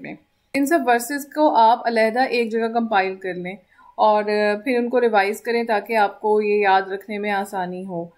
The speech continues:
एक और इम्पॉर्टेंट बात, अगर आप इसकी ट्रांसलेशन देखना चाहते हैं कुछ मुख्तलिफ, तो कुरान डॉट कॉम जो वेबसाइट है वहाँ पे आपको, अ, हर लैंग्वेज में भी मिल जाती है ट्रांसलेशन और मुख्तलिफ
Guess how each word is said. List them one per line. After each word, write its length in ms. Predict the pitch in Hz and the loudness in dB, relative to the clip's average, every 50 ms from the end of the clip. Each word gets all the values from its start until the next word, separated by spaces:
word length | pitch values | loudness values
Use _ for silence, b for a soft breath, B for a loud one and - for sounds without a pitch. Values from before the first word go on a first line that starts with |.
| _ - | _ -4
एक 160 | 247 254 254 | -4 0 2
और 220 | 254 247 254 277 | 4 4 4 2
इम्पॉर्टेंट 500 | 311 302 294 285 262 254 254 285 302 294 | 0 0 0 0 0 0 0 -2 -2 0
बात, 240 | 285 285 277 294 294 294 | 2 4 4 2 2 0
अगर 360 | - 220 233 220 247 262 277 | 0 0 0 0 0 0 0
आप 680 | 294 - - 226 214 214 226 233 233 233 - 262 254 254 - | 0 2 2 2 4 4 2 2 0 -4 -4 -2 -2 -2 -2
इसकी 540 | 233 233 233 - _ _ - 240 240 240 233 | -2 -6 -6 -10 _ _ -10 -8 -6 -6 -6
ट्रांसलेशन 680 | 233 240 214 208 220 - - 208 208 202 254 254 247 | -4 -4 -4 -4 -4 -4 -4 -4 -4 -4 -6 -6 -2
देखना 340 | 220 208 214 214 240 233 233 | 0 0 0 0 -2 -4 -2
चाहते 320 | 233 226 208 202 - 220 | 0 -2 -2 -2 -4 -6
हैं 320 | 214 226 233 233 240 240 247 | -4 -2 -2 -2 -2 -4 -4
कुछ 280 | - 226 220 - - | -6 -8 -8 -8 -10
मुख्तलिफ, 500 | 214 208 _ - 240 269 330 415 403 - _ _ _ _ _ _ _ _ _ _ _ - | -12 -12 _ -8 -4 -2 -2 -2 -2 -6 _ _ _ _ _ _ _ _ _ _ _ -10
तो 80 | 302 | -8
कुरान 520 | 294 302 302 254 240 226 233 269 294 302 294 | -4 -2 0 2 2 2 4 2 2 2 4
डॉट 300 | 254 233 214 220 220 220 | 4 4 4 2 0 -2
कॉम 520 | - - 233 233 240 254 262 269 269 262 | -2 0 2 2 2 2 2 0 0 -2
जो 400 | 254 233 233 240 233 233 240 240 | -4 -4 0 2 4 4 4 4
वेबसाइट 540 | 226 214 196 190 - - 247 233 240 247 247 | 2 0 -2 -2 -2 -2 -2 -2 -2 -2 0
है 180 | 269 233 240 240 | 0 0 2 2
वहाँ 300 | 226 220 233 233 247 240 | 2 0 2 2 0 0
पे 120 | 262 254 | 0 0
आपको, 720 | 247 - 208 202 196 202 - 233 233 240 254 254 254 B B B B B - | 0 2 2 0 0 -2 -4 -2 -2 0 0 -2 -4 B B B B B -2
अ, 300 | 208 208 202 202 202 202 | 2 4 6 6 6 4
हर 180 | 208 226 233 220 | 4 2 2 2
लैंग्वेज 440 | 214 196 185 190 196 220 240 247 277 | 0 -2 -2 -2 -2 -2 0 0 0
में 140 | 285 277 | 0 0
भी 320 | 269 285 294 302 302 302 - | 0 0 0 -2 -2 -4 -4
मिल 200 | 233 233 226 226 | -2 -2 -2 0
जाती 300 | 233 254 254 247 262 254 | 0 -2 -2 -2 -2 -2
है 80 | 254 247 | -2 -2
ट्रांसलेशन 680 | 247 254 233 240 233 - 240 233 233 233 - 269 269 269 | 0 0 -2 -2 -4 -4 -4 -4 -4 -4 -6 -6 -6 -4
और 520 | - - 220 214 214 226 233 - - _ - | 0 2 2 4 4 2 2 -2 -8 _ -12
मुख्तलिफ 560 | - 240 254 247 - - 269 277 285 294 - | -8 -8 -8 -8 -8 -6 -6 -6 -6 -8 -10